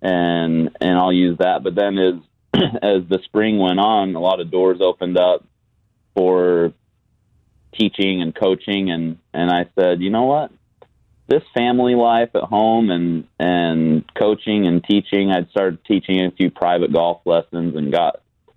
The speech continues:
got really into that, really loved helping other people with their games. And and then working with some of the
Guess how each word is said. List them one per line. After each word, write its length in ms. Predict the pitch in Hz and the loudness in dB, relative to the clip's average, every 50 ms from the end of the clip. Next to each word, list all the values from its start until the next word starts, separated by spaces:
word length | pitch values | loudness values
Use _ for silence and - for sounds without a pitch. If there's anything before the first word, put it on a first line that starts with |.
| _ _ - | _ _ -4
got 140 | 92 85 - | -4 -2 0
really 320 | 85 90 90 90 90 90 90 | 0 2 2 2 2 2 2
into 180 | 87 85 82 80 | 0 0 0 2
that, 280 | 85 85 85 80 - | 2 2 2 2 0
really 260 | 76 90 90 87 82 | 0 0 0 0 0
loved 240 | 82 82 85 85 - - | 0 0 0 0 0 -2
helping 300 | 90 87 - - 82 82 | -2 -2 -2 -2 -6 -6
other 140 | 85 82 80 | -4 -4 -4
people 340 | - - 92 87 - 85 85 | -2 -2 -4 -2 0 0 0
with 120 | 82 - | 0 2
their 160 | 85 82 85 | 0 0 0
games. 560 | 80 80 82 82 82 85 85 90 90 82 80 | 0 -2 -2 -2 -2 -2 0 0 0 0 0
And 200 | 85 73 73 71 - _ _ _ _ _ _ _ _ _ _ _ _ _ _ _ _ - | -2 -2 -2 -4 -8 _ _ _ _ _ _ _ _ _ _ _ _ _ _ _ _ -4
and 760 | 80 85 85 82 80 78 80 78 78 78 76 76 76 65 69 | -2 -2 0 0 0 0 0 0 0 0 0 0 -2 -2 -2
then 180 | 87 85 85 87 | -2 0 0 0
working 380 | 87 90 87 - 95 90 87 | 0 0 -2 -2 -2 -2 -2
with 140 | 87 87 85 - - | -2 -2 -4 -4 -4
some 140 | 90 90 90 | -2 0 0
of 100 | 87 85 | 0 0
the 320 | 85 82 82 82 80 | 2 2 0 0 -2